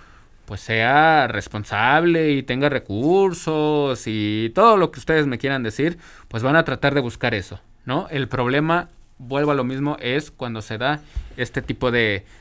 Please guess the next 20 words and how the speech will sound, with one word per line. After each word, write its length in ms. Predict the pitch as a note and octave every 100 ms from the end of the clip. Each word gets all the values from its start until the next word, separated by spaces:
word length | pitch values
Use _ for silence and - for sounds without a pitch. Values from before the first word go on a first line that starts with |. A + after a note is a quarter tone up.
| -
de, 380 | A#2 A#2 A2 G#2
de 80 | A2
situaciones. 720 | - A#2+ A2+ - G#2 F#2+ - - - - -
Eh, 480 | C3 B2+ B2 B2 B2 B2
para 180 | D3
concluir, 600 | D3+ D#3+ F#3 G#3 B3 A3+ - -
eh, 240 | F3 F3 E3+
cancheros, 540 | D#3+ F#3+ G#3+ G#3+ -
eh, 220 | - D#3+ -
evidentemente, 800 | D#3 D3+ F3 F#3 F#3+ G3 F#3+ G3+
Icho, 320 | F#3+ F3 G3
pues 120 | C#3+ C3+
no 100 | D3+
fueron 300 | D#3+ D#3 D3+
las 120 | B2+
sanciones, 640 | A#2+ - D#3+ D#3 C3 - -
eh, 400 | A#2+ G#2+ G#2 G2+
que 60 | G#2+
esperábamos, 720 | - B2+ E3+ G#3 A#3 A#3+ - - - - - -
pero 840 | - A#2+ A#2 A#2 A2+ A2+ A2 A2+